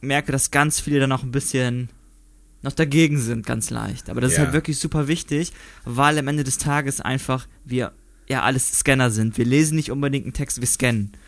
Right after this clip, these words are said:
Speaker 2: Ja.
Speaker 1: Und wenn wir lesen, dann scannen wir zuerst und gucken erstmal,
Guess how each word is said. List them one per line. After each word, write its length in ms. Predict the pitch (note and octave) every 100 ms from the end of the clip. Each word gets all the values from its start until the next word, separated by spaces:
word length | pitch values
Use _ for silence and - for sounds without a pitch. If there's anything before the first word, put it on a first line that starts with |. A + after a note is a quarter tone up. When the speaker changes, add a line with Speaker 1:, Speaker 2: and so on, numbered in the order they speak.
| - - -
Speaker 2:
Ja. 120 | D#2+
Speaker 1:
Und 200 | A#2 G#2+
wenn 240 | B2+ D3
wir 100 | C#3
lesen, 300 | C#3 C#3+ C#3 C3
dann 120 | C3
scannen 280 | - C#3+ C#3
wir 100 | C3+
zuerst 480 | - B2 B2 A#2+ -
und 120 | A#2
gucken 300 | C#3+ - F#2+
erstmal, 320 | A#2+ B2+ A2+